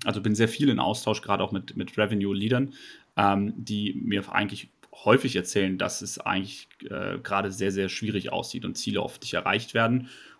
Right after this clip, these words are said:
Und wir wissen alle, wie das, äh, sich anfühlt, denke ich, für die <laughs> meisten von uns. Wenn man seine Ziele nicht erreicht, das in mal einem Monat passiert, das ist okay. Aber wenn das natürlich länger so ist, dann,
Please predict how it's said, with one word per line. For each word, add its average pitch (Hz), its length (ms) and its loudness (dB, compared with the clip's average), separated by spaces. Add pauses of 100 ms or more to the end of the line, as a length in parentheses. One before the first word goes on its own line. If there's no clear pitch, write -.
Und - 80 -8
wir 92 60 -6
wissen 98 180 -4
alle, 101 300 0
wie 101 80 -4
das, - 280 -2
äh, - 240 -2
sich 95 200 -2
anfühlt, 117 420 2
denke 110 160 2
ich, 113 140 0
für - 40 -10
die 101 80 -2
<laughs> - 0 -
meisten 113 380 0
von 110 220 2
uns. 113 260 2 (340)
Wenn 104 160 -2
man 98 120 0
seine 101 200 0
Ziele 107 260 0
nicht 107 140 0
erreicht, 101 400 2
das - 160 -6
in 113 60 2
mal 101 100 -2
einem 101 100 0
Monat 117 280 0
passiert, 113 300 -2
das - 140 -4
ist - 120 -6
okay. 107 320 2
Aber 104 220 0
wenn 104 100 -2
das 101 160 -4
natürlich 101 360 -6
länger 107 260 0
so 104 120 0
ist, - 260 -2
dann, 98 280 -2